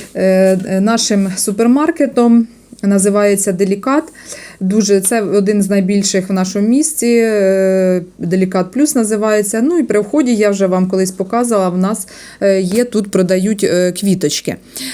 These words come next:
Е, ну, я вам покажу такий невеличкий огляд просто орхідейок, які тут, е, продавалися. Вибір, е, непоганий, орхідейки, е, дуже непогані є,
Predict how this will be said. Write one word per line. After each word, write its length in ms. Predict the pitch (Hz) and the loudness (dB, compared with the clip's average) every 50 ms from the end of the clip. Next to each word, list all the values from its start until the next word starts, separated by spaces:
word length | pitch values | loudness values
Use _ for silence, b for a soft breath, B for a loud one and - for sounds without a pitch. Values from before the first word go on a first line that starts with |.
| 233 214 B | -12 -10 B
Е, 280 | - 185 180 180 190 208 | -4 -2 0 0 0 0
ну, 160 | 233 311 359 | 0 2 2
я 140 | 311 262 233 | 2 0 0
вам 160 | 233 233 226 | 0 -2 0
покажу 420 | 226 226 - 233 226 208 220 220 | -2 -2 0 0 0 0 0 -2
такий 440 | 196 196 202 196 190 - 214 208 202 | -2 -2 -4 -4 -2 -2 0 0 0
невеличкий 560 | 196 196 196 202 202 202 202 - - 226 208 | 0 0 2 2 2 2 2 0 -2 -2 -2
огляд 520 | - - - 285 294 277 269 247 226 202 202 | 0 2 2 2 2 2 2 0 -2 -4 -2
просто 340 | - 190 214 208 202 - 196 | 0 0 0 0 0 0 0
орхідейок, 680 | 185 185 - 208 185 190 240 254 254 214 185 190 196 | 0 0 0 -2 0 0 0 0 0 0 0 -2 -4
які 280 | 185 185 - - 220 | -4 -4 -2 -4 -4
тут, 340 | 208 208 - 196 208 202 - B B B B B B - | -4 -2 -2 -4 -4 -4 -4 B B B B B B -2
е, 240 | 269 190 185 180 160 | -2 0 0 0 -2
продавалися. 800 | 180 196 208 196 202 196 170 156 147 - 95 156 - - 160 | 0 0 0 0 0 0 0 0 -2 -2 -2 -2 -2 -2 -2
Вибір, 380 | 170 196 277 302 247 233 233 208 | -2 0 0 0 2 0 0 0
е, 300 | 196 143 190 202 202 202 | -2 -2 -2 -4 -4 -2
непоганий, 760 | 214 233 - - 214 196 214 269 311 320 330 320 294 269 - | -2 -2 -2 -2 -2 0 2 2 2 4 4 4 4 2 2
орхідейки, 880 | - 214 208 208 196 196 220 190 196 220 226 226 220 208 - 208 196 185 190 B B B B B B - | 0 0 0 0 0 0 -2 -2 0 0 0 -2 -2 -2 -2 -2 -2 -2 -6 B B B B B B -2
е, 340 | 175 185 190 190 190 190 190 | 0 2 4 4 2 2 0
дуже 720 | 180 180 220 226 220 185 180 190 190 185 180 180 175 180 180 | -2 -2 0 0 0 0 0 2 2 2 2 2 0 0 -2
непогані 600 | 190 185 185 196 202 214 262 294 311 311 294 269 | -2 -2 0 -2 0 2 2 4 4 4 2 2
є, 280 | 240 247 262 269 269 | 2 0 0 0 -2